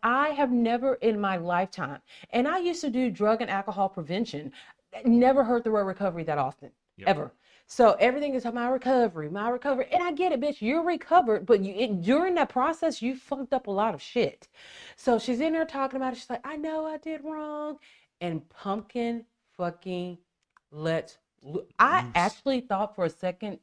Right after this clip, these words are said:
Speaker 1: Pumpkin was gonna jump on her.
Speaker 2: I thought so too.
Speaker 1: Yeah, I think if there had not been that table right there, just as a barrier,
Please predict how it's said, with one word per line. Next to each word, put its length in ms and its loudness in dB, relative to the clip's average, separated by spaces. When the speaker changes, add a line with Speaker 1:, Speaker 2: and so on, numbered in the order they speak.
Speaker 1:
Pumpkin 420 -10
was 140 -10
gonna 240 -8
jump 400 -8
on 180 -10
her. 140 -18
Speaker 2:
I 120 -10
thought 180 -10
so 140 -10
too. 200 -10
Speaker 1:
Yeah, 360 4
I 160 6
think 280 -6
if 140 0
there 140 4
had 180 2
not 240 2
been 200 2
that 180 2
table 520 2
right 280 0
there, 400 0
just 380 4
as 200 6
a 60 6
barrier, 800 2